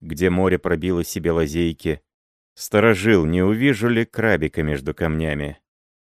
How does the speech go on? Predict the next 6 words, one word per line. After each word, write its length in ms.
Не 140
выползал 680
крабик. 600
Зачем 560
мне 240
крабик? 680